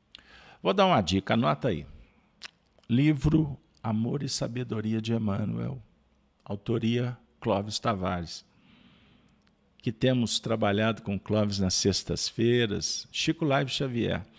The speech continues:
Ah, vou aproveitar pra dar um toque, hein? Sexta-feira, Chico Live vai começar mais cedo, porque eu estou aqui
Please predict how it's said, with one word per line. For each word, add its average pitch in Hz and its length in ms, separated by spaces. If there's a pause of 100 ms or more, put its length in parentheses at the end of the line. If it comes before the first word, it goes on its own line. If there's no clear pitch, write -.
(400)
Ah, 151 680
vou 113 160
aproveitar 139 580
pra 143 140
dar 131 140
um 165 100
toque, 117 480
hein? 127 100
Sexta-feira, 143 880
Chico 151 360
Live 131 420
vai 139 160
começar 143 480
mais 151 220
cedo, 117 600
porque - 240
eu 123 80
estou 120 380
aqui 113 420